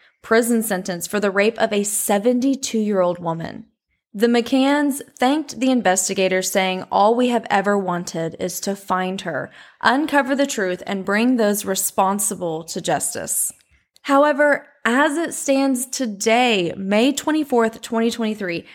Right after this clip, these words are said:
Christian has not been charged in the disappearance of Madeline McCann, and no one else has either.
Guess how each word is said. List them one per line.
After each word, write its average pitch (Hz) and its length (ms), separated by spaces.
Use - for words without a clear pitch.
Christian 294 460
has 269 300
not 214 340
been 233 180
charged 180 680
in 226 240
the 240 100
disappearance 202 760
of 185 160
Madeline 180 500
McCann, 170 520
and 226 360
no 220 220
one 285 180
else 285 240
has 240 240
either. 226 500